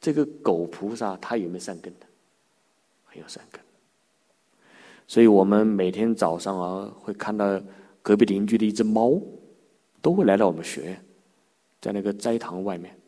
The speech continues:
我们看到它也会想啊，这前世应该也是个修行人，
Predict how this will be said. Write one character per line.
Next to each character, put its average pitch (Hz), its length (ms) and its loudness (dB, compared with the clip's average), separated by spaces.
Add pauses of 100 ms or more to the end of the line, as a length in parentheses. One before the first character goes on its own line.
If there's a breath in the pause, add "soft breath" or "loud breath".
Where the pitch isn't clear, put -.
(1000 soft breath)
我 - 80 -18
们 95 160 -16
看 - 160 -14
到 104 80 -10
它 101 240 -12
也 92 160 -12
会 98 160 -12
想 - 280 -18
啊， - 140 -20 (1120 soft breath)
这 - 120 -14
前 - 360 -10
世 104 140 -6
应 104 80 -2
该 101 140 -2
也 85 180 -4
是 - 180 -10
个 90 120 -10
修 104 240 -4
行 90 180 -8
人， - 120 -18